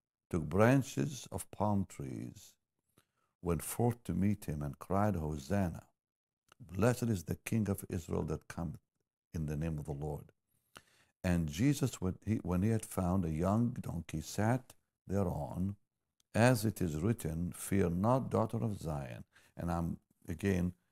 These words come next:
from Zechariah. And that he says, "Behold, thy king comes sitting on a donkey." He said, "These things understood not his disciples at the first,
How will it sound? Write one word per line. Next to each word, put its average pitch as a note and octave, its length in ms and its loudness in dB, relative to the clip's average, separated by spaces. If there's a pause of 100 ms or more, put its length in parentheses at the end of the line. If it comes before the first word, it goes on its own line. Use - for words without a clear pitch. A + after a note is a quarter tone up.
(240)
from E2 440 0 (220)
Zechariah. E2 600 -2 (1120)
And F2+ 340 2
that E2+ 200 0
he E2+ 320 0
says, E2+ 320 0
"Behold, A2 520 4
thy E2+ 140 4
king G#2+ 360 0 (100)
comes F#2 320 0
sitting B2+ 460 2
on F#2+ 140 0
a F#2 40 0
donkey." E2+ 460 -4 (2250)
He G2+ 80 2
said, E2 280 2
"These D#2+ 280 -2
things C3+ 440 2 (160)
understood F#2 540 0
not A#2+ 320 2
his A#2+ 160 0
disciples - 800 -8
at E2+ 180 -8
the F2+ 80 -2
first, - 440 -14